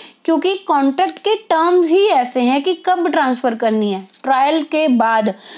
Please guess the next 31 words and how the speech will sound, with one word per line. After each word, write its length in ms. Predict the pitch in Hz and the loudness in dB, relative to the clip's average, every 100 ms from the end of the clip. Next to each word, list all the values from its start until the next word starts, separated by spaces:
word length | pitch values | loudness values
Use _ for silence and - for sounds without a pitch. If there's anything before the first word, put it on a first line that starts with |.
| - - | -12 -2
ट्रायल 300 | 285 285 311 | 0 0 0
के 100 | 349 | 2
बाद 320 | 247 240 269 | 2 2 2
भी 160 | 320 | 2
नहीं, 300 | 339 302 220 | 2 2 -2
जब 200 | 208 302 | -2 0
वो 120 | 285 - | 0 -2
satisfied 720 | - 285 277 381 370 381 311 | -2 -2 0 -4 0 0 2
हो 80 | 285 | 0
जाएगा 280 | 285 277 349 | 0 0 -2
तब। 400 | 339 254 202 202 _ - - _ - | 0 -2 -2 -8 _ -20 -20 _ -2
Since 260 | 370 381 320 | 0 0 0
the 100 | 320 320 | 0 0
contract 480 | 247 233 254 277 277 | 0 0 -2 -2 -2
was 280 | 240 220 220 | 0 0 -2
for 260 | - 214 | -2 -2
the 180 | 208 277 311 | 0 -2 -2
complete 360 | 240 214 214 202 | -4 -2 -6 -6
sale, 240 | - 190 | -8 -8
उसके 300 | - 254 - | -8 -6 -2
बाद 380 | 254 226 233 226 | 0 0 0 0
ही 80 | 311 | 0
contract 560 | 285 240 220 226 220 | 0 -2 -2 -4 -4
है 80 | 226 | -4
जो 140 | 220 226 | 0 0
वो 260 | 262 415 - - _ - | 0 -2 -8 -20 _ -6
complete 400 | 277 262 269 240 | -2 0 0 0
sale 200 | - 226 | -2 -4
में 140 | 202 196 | -4 -6
माना 280 | 190 190 | -6 -10
जाएगा। 440 | 185 - 156 - | -12 -16 -18 -20